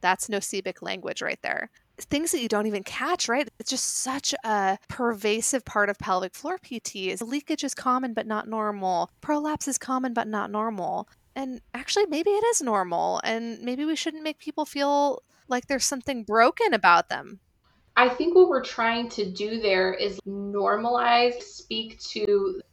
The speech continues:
Speaker 2: the high incidence of pelvic floor dysfunction, but we're not actually making the person feel that good. I think in our one-to-one delivery, we can.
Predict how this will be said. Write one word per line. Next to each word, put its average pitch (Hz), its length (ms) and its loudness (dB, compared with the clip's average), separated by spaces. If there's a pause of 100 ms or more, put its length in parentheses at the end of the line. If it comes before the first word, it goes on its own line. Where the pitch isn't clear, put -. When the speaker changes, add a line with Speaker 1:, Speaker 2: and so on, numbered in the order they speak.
(120)
Speaker 2:
the 196 80 0
high 202 300 6
incidence 202 520 0
of 185 120 -6
pelvic 180 380 -2
floor 180 260 -2
dysfunction, 226 760 -4 (300)
but - 240 6
we're 220 140 2
not 240 260 6
actually 208 460 4
making 208 380 -2
the 190 80 -2
person 185 840 0 (320)
feel 233 280 4
that - 280 2
good. 160 280 -2
I 233 100 4
think 302 200 0
in 302 100 4
our 202 240 2
one-to-one 220 720 0
delivery, 190 560 4
we - 200 -4
can. 185 600 -2